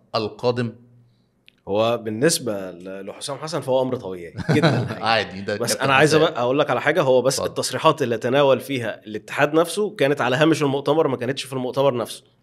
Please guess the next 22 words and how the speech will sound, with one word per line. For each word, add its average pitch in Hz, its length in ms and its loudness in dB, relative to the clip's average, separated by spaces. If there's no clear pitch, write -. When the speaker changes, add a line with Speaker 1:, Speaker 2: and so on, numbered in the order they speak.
Speaker 1:
آه. - 40 2
Speaker 2:
يعني، 98 340 -4
آه، 95 120 -6
مع 113 160 -2
الصحفيين 123 560 -2
بعد 131 240 2
ال-، 92 440 -8
بعد 120 220 -2
المؤتمر. 101 480 -6
لكن 147 220 0
برضو 196 260 6
المؤتمر 165 480 6
الحقيقة 170 440 0
مليان 139 560 2
بما، 151 500 4
آه، 107 600 -2
آه، 92 720 -4
يحتويه 127 460 0
كلام 131 200 0
حسام 123 220 -10
حسن 107 260 -12
دايمًا. 78 180 -14